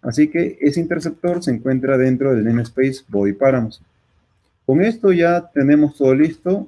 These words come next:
así que voy a detener esto, voy a iniciarlo nuevamente. Si es que no hay ningún problema, vamos a poder, vamos a poder, eh,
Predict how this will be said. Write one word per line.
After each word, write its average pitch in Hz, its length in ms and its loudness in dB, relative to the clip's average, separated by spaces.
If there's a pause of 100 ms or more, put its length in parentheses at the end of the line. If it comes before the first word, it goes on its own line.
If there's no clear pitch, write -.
así 143 320 -6
que 165 220 -4
voy 139 240 -4
a 147 60 2
detener 135 580 -4
esto, 170 500 -8 (460)
voy 131 100 -2
a 147 40 4
iniciarlo 143 500 0
nuevamente. 151 680 2 (1000)
Si 120 340 -2
es 120 140 -2
que 120 140 -2
no 131 100 0
hay 143 60 2
ningún 156 300 2
problema, 156 520 2
vamos 143 480 0
a 123 160 -2
poder, 120 540 0 (1080)
vamos 139 320 -4
a 151 80 -4
poder, 120 640 -2
eh, 107 500 0